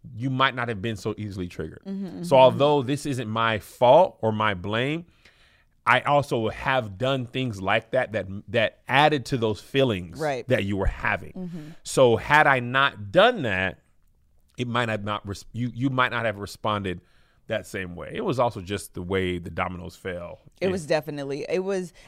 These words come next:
Speaker 2: and that's why I say that it, um, it's a combination and, uh, really a culmination of a lot of things where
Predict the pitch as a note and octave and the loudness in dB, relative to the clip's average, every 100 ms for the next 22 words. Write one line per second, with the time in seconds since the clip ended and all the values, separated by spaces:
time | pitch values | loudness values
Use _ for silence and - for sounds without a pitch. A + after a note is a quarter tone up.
0 | - F#3+ G#3+ A3+ G3 F#3 F#3 F3 E3 D#3 | -14 -10 -6 -2 -2 -2 -4 -4 -4 -4
1 | D3 - - D#3 D3+ - - C#3+ C3+ C3 | -4 -6 -8 -8 -8 -14 -14 -12 -10 -12
2 | C3 C3 C#3 - _ _ _ F3 - - | -14 -16 -16 -18 _ _ _ -6 -6 -10
3 | - F3+ G3+ G3+ F3+ E3 E3+ - F3+ F3 | -6 -4 -4 -4 -6 -10 -12 -10 -8 -8
4 | E3 - C#3+ C#3 D3 C3 - _ _ _ | -10 -12 -10 -10 -10 -14 -16 _ _ _
5 | - - - - E3 C#3+ A#2+ - - D3 | -16 -14 -14 -6 -6 -6 -8 -12 -10 -10
6 | E3+ F3+ F#3+ F#3+ - G3+ G3+ - - D3 | -8 -8 -10 -12 -12 -12 -12 -12 -6 -6
7 | C#3+ - C#3+ C#3 C3+ D3 C#3+ - - D3 | -6 -8 -8 -4 -4 -4 -6 -12 -10 -10
8 | D#3+ F#3+ A#3 - - _ _ C#3+ E3 E3 | -10 -10 -12 -14 -20 _ _ -6 -2 0
9 | D#3 D3+ D3 C#3 C3+ | 0 0 -2 -6 -10